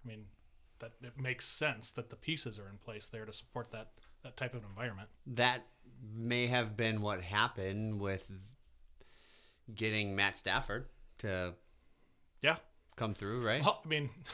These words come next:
Speaker 1: <laughs> Matt Stafford's situation was also just anywhere but here probably too, but yeah.
Speaker 2: But they made it happen, so
Speaker 1: They
Speaker 2: you,
Speaker 1: did.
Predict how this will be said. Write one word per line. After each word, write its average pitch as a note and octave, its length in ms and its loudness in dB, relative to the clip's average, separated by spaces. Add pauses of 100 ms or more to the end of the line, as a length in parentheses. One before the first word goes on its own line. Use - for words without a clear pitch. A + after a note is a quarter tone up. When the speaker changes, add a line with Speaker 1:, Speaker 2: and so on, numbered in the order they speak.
(180)
Speaker 1:
<laughs> - 420 -20
Matt D#3+ 240 0
Stafford's D3 480 2
situation B2 460 -2
was A#2+ 100 -4
also B2 300 -2
just A2+ 260 -8
anywhere B2 300 -2
but G#2 120 -12
here A#2 240 -4
probably G2 400 -10
too, B2 280 -2 (180)
but B2 280 4 (240)
yeah. D#3 180 4 (640)
Speaker 2:
But E3 140 2
they F3+ 100 8
made D3 220 6
it G#2 80 6
happen, G#2+ 420 2
so A#2 140 0
Speaker 1:
They A2+ 60 4
Speaker 2:
you, A2+ 120 2
Speaker 1:
did. A2 240 -4